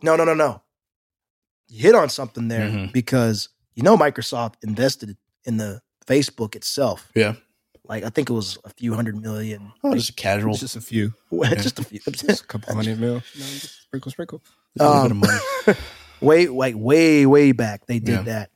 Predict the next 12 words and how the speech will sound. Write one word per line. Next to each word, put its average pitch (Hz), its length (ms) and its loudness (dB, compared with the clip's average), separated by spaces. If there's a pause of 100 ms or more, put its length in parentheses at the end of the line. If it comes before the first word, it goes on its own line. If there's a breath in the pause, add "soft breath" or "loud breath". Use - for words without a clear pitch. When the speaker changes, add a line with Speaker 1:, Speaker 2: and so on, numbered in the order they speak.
(200)
Speaker 1:
that. 127 40 0
Um, 110 380 0 (680)
but 123 260 0
you 127 140 0
said 160 320 -4
something, 110 340 -10
life 110 320 -2
suite. 98 360 -12 (100)
So, 107 180 -8
hey, 110 320 -2 (160)
Speaker 2:
Yeah. 107 200 -2 (880)
Speaker 1:
Microsoft 110 840 0